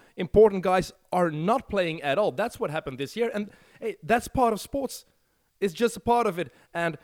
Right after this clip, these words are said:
we don't like it. I, I just, I, I think everybody who loves sports hates injuries, and I never wanna see injuries to two of the best players in the world, especially when it has ramifications for the next season. But that's just how it goes.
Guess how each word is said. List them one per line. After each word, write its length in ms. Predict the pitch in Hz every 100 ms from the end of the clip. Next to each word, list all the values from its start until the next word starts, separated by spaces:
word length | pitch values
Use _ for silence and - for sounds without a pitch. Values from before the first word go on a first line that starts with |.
| _
we 120 | 143
don't 160 | 147 143
like 220 | 156 175
it. 100 | 214 -
I, 180 | 147 151
I 100 | 147
just, 280 | 135 143 -
I, 180 | 113 113 -
I 100 | 131
think 260 | - 127 -
everybody 500 | 139 135 123 139 156 - _
who 100 | 131
loves 220 | 120 120
sports 380 | - - 127 -
hates 260 | 127 127 -
injuries, 480 | 131 135 156 - - _ _ _ -
and 380 | 123 117 117 - -
I 100 | 127
never 180 | 147 151
wanna 200 | 147 139
see 140 | 151
injuries 420 | 151 131 139 127
to 280 | - 139 131 - _ _
two 100 | 156
of 80 | 123
the 80 | 123
best 260 | 139 -
players 240 | 143 131 123
in 60 |
the 80 | 127
world, 240 | 127 151
especially 680 | 165 - - 175 - 160 131 - _ _ -
when 200 | 120 131
it 100 | 117
has 200 | 127 123
ramifications 640 | 123 123 - 139 135 147
for 200 | - 127
the 80 | 113
next 320 | 113 113 -
season. 400 | - 139 143 196 - _ _
But 280 | 143 208 208 _ _ _ 139
that's 360 | 123 226 208
just 180 | 240 -
how 220 | 180 175
it 120 | 160 135
goes. 340 | 233 214